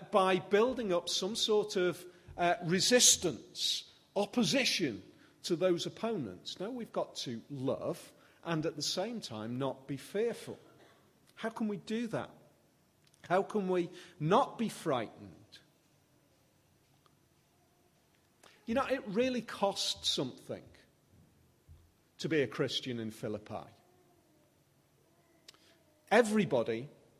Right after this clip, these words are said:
during that day was a worshipper of the Roman gods. Everybody just worshipped the Roman gods.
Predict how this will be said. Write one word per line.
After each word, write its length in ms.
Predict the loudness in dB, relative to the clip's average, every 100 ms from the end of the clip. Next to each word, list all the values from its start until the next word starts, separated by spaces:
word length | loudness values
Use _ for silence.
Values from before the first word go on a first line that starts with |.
| _ _ _ _ _ _ -4
during 360 | 4 4 4
that 260 | 0 -4 -4
day 340 | -4 -2 -6 -10 -20 _ _ _ _ _ -4
was 180 | 0 0
a 60 |
worshipper 600 | 2 4 4 2 -4 -2
of 140 | -2 -2
the 80 | -2
Roman 360 | -2 -2 -6
gods. 640 | -6 -8 -10 -12 -12 -12 -16 _ _ _ _ _ _ -4
Everybody 540 | -2 -2 -2 -4 -6 -6
just 240 | -8 -6
worshipped 480 | -4 -4 -4 -12 -10
the 80 | -6
Roman 320 | -6 -6 -6
gods. 340 | -4 -4 -4